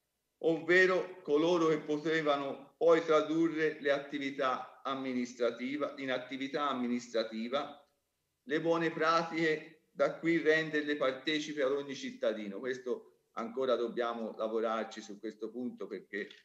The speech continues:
dobbiamo davvero conti-, fortemente trasmettere alla nostra comunità quello che è il nostro pensiero di Città Slow. Il principio era conservare la bellezza della tradizione,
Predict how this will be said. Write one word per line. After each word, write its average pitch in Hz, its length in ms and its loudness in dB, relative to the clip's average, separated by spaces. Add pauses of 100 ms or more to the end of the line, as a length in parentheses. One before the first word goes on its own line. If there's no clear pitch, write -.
(120)
dobbiamo 110 360 -4
davvero 110 560 -2
conti-, 113 420 -10 (420)
fortemente 135 720 -4
trasmettere 117 640 -2
alla 110 140 0
nostra 113 340 2
comunità 117 560 0
quello 110 280 2
che 107 220 6
è - 120 -8 (240)
il 120 140 -4
nostro 117 340 2
pensiero 113 560 2
di 107 100 -4
Città 107 400 0
Slow. 92 340 -8 (1000)
Il 143 180 0
principio 165 580 4
era 151 200 10
conservare 143 720 6
la 123 100 8
bellezza 131 600 4
della 107 260 4
tradizione, 85 880 -4